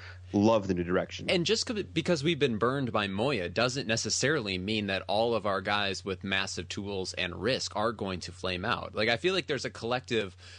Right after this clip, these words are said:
Speaker 2: Moya paranoia that's come across our fan base that anyone who you can distrust a little bit, you know, "Ah, he's gonna hit two ten." And, and look like a deer in the outfield. Like,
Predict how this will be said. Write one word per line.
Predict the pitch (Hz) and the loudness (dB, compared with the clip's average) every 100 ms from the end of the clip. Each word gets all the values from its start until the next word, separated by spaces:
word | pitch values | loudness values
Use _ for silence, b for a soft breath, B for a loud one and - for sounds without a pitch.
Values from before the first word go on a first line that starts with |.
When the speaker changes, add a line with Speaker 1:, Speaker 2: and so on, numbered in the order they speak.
| B | B
Speaker 2:
Moya | 110 120 123 131 131 123 113 104 98 92 87 - - - | -6 -2 0 0 0 2 2 2 -2 -2 -6 -10 -20 -10
paranoia | 147 127 107 123 131 92 | -2 -2 0 0 0 -2
that's | 90 - | -6 -6
come | 113 104 | -6 -4
across | - 101 98 85 | -4 -4 -4 -6
our | 82 | -8
fan | 123 131 95 | -4 -4 -4
base | 85 87 | -6 -8
that | 90 85 | -10 -6
anyone | 120 143 120 107 98 92 B B - | -2 -2 0 -2 -2 -8 B B -6
who | 135 | -4
you | 131 127 | -2 -2
can | 117 95 | -4 -2
distrust | 123 - 123 117 - | -4 -2 -4 -4 -4
a | 90 | -6
little | 92 120 | -4 -4
bit, | 135 160 180 - b - | -4 -4 -6 -12 b -4
you | 123 | -2
know, | 85 - - | -2 -4 -4
"Ah, | 98 - - | -2 -4 -6
he's | 120 113 | -8 -4
gonna | 110 | -6
hit | 92 90 | -6 -8
two | - 113 | -4 -6
ten." | - 101 92 87 82 b b - | -4 -4 -4 -4 -10 b b -8
And, | 98 92 | -8 -8
and | 107 104 | -8 -4
look | 107 104 | -4 -4
like | 95 | -4
a | 92 | -4
deer | 87 117 92 | -2 -2 -2
in | 87 | -2
the | 95 | -2
outfield. | 110 - 80 | -2 -6 -8
Like, | 98 92 - | -6 -6 -8